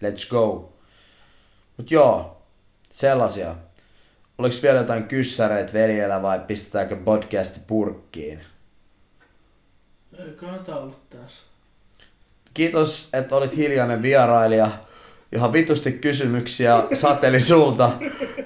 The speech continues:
Speaker 1: Ja ole ilo haastatella sua. Ö, tää oli oikeesti kaikin puolin yksi parhaimpia haastatteluja, mitä mä oon ikinä tehnyt kellekään.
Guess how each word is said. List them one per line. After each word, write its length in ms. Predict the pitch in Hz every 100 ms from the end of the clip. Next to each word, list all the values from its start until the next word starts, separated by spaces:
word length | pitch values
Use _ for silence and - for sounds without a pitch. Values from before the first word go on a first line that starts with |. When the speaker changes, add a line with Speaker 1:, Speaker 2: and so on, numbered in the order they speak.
| 127
Speaker 1:
Ja 300 | 131 143 127
ole 220 | 135 135
ilo 300 | 156 165 147
haastatella 680 | 160 151 147 - - 131 -
sua. 420 | - - 131 123 196 - - - - _ _ _ -
Ö, 400 | 107 113 110 - - _ _
tää 120 | 143
oli 100 | 139
oikeesti 380 | 139 147 147 131
kaikin 320 | - 151 147
puolin 360 | - 147 131 135
yksi 140 | 139
parhaimpia 640 | - 156 151 139 117 123 139
haastatteluja, 640 | 147 139 135 - 117 110
mitä 180 | 107 117
mä 100 | 113
oon 100 | 120
ikinä 260 | 131 127 113
tehnyt 400 | 131 123 110 -
kellekään. 840 | 151 147 160 - 139 127 113 -